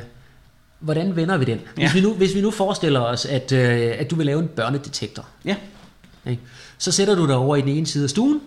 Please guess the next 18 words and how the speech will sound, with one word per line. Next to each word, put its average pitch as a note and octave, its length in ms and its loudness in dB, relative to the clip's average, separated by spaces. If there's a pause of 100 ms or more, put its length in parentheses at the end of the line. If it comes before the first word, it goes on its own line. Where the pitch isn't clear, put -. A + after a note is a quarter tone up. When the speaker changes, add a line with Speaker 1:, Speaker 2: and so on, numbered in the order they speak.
(240)
Speaker 2:
Ja. A#2+ 120 -6 (280)
Speaker 1:
og F3 80 -2
så F3+ 100 -2
giver F#3+ 160 2
du F3+ 100 4
dig D#3+ 200 0
til D#3+ 320 0
at, A#2+ 360 2
øh, A2+ 300 0 (340)
at D3 80 0
smide D#3 480 4 (840)
små E3+ 260 0
poser C#3 280 0
vingummi C3+ 400 2 (880)
på D3+ 100 0
tværs B2 300 -2
af B2 60 -4
stuen. A#2 320 -4